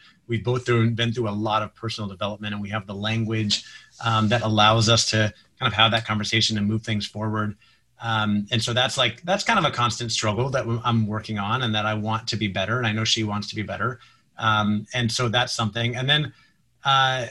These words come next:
having kids and then having health challenges as well. So I recently,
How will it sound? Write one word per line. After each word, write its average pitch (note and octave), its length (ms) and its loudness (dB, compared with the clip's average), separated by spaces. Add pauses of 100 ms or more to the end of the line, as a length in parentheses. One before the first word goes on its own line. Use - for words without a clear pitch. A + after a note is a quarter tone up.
(100)
having C#3 320 -4
kids C#3+ 280 0
and D3 100 -2
then B2+ 80 0
having D3 200 2
health - 260 4
challenges G#2 520 2
as A2 120 -2
well. E3 220 2
So B2 380 -2 (720)
I B2+ 120 4
recently, B2 840 2